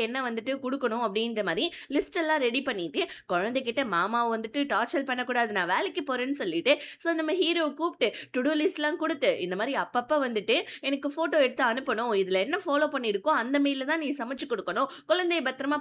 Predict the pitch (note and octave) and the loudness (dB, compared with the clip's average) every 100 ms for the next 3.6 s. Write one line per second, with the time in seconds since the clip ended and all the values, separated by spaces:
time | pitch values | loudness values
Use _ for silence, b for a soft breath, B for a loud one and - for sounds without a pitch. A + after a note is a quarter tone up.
0 | B3+ B3+ B3+ B3 C#4+ - F3 E4 B B | 0 -2 -4 -4 -2 -2 0 0 B B
1 | F4 G#4 G#4 F#4 F#4 G4 F4+ D#4+ D4 D4+ | 0 2 2 4 2 2 0 2 0 2
2 | C#4 B3 C#4 C#4+ - A4 G4 E4 F#4 G4+ | 0 -2 0 0 0 -2 -2 0 0 2
3 | D4 D#4 D4 D#4+ C#4+ G#3 | 0 0 -2 -2 2 4